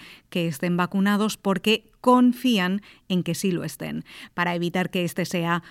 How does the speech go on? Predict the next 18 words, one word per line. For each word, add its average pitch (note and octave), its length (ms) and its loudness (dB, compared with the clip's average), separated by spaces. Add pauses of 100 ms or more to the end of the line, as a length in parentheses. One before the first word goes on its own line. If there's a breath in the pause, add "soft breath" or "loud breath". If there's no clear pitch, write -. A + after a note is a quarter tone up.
(120)
un F#3 160 0
evento F#3 320 2
superpropagador F3 1300 -2
del E3 300 -6
virus. D#3 440 -10
Se - 180 0
aplica C4+ 460 2
así A3+ 420 0 (380 loud breath)
una F#3+ 400 2
especie G#3 440 0
de G3 160 0
código A3 360 6
de G3 140 4
honor, E3 260 -6
de F#3 100 0
sistema A#3+ 520 4
de G3 160 2
honor, D#3 300 -8